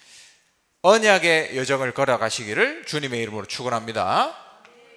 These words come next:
두 번째로 어떤 언약을 주셨나? 그러면 이 언약을 붙잡은 우리가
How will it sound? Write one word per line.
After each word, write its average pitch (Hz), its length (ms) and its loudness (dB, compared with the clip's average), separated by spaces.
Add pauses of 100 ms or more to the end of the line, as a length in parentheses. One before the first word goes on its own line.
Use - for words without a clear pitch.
(300)
두 120 140 -12
번째로 123 720 -6 (1400)
어떤 190 380 -2
언약을 160 300 -2
주셨나? 104 420 -12 (360)
그러면 170 840 0 (440)
이 226 220 -4
언약을 220 640 0
붙잡은 185 440 -4
우리가 131 500 -2